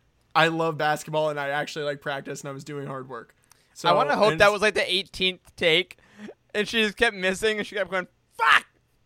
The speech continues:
Speaker 2: God damn it!" <laughs>
Speaker 1: But she also, to back up this theory that we're talking about, has this conversation with him where she's like,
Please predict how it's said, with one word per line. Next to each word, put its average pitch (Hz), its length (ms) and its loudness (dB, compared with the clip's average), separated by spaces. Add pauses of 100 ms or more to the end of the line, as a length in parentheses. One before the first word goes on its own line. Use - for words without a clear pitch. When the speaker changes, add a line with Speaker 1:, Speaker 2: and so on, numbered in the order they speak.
(180)
Speaker 2:
God 440 240 8 (440)
damn 453 420 -2
it!" - 100 -10
<laughs> - 60 -18 (340)
Speaker 1:
But 254 100 -4
she 302 160 -2
also, 311 300 -4
to 277 80 -10
back 202 260 -4
up 247 140 -6
this 247 160 -10
theory 269 300 -8
that 233 140 -4
we're 180 100 -8
talking 165 300 -6
about, 156 240 -6
has 170 180 -6
this 196 260 -10 (320)
conversation 247 500 -8
with 285 100 -10
him 220 100 -10
where 196 60 -10
she's 208 200 -10
like, 208 200 -4